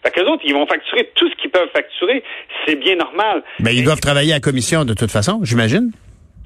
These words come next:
Speaker 1: J'imagine. Donc, en plus, ils ont un intérêt financier à, à, à, à faire, euh, une bonne, un
Speaker 2: Du
Speaker 1: bon
Speaker 2: gros
Speaker 1: travail,
Speaker 2: volume,
Speaker 1: puis à
Speaker 2: ben
Speaker 1: ce que
Speaker 2: oui.
Speaker 1: le médecin gagne un, un bon salaire. Donc, il, il, quand on arrive pour modifier un,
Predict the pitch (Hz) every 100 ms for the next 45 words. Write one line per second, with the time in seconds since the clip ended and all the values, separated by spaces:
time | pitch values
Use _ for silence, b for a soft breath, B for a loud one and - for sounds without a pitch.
0 | - - - 160 151 143 247 247 160 151
1 | 160 147 147 233 - 170 151 151 151 143
2 | 160 - 151 135 - 196 208 131 120 123
3 | 135 127 131 - 139 - - - 131 -
4 | 147 160 147 135 123 127 127 127 135 139
5 | 135 127 135 131 147 131 120 117 151 123
6 | 98 101 101 131 131 - - 180 151 151
7 | 135 131 131 131 131 123 147 147 156 -
8 | B B B 185 202 - 175 160 160 -
9 | - 156 147 - 220 262 254 175 147 240
10 | - 139 139 127 - - 185 220 B B
11 | B 113 120 117 113 113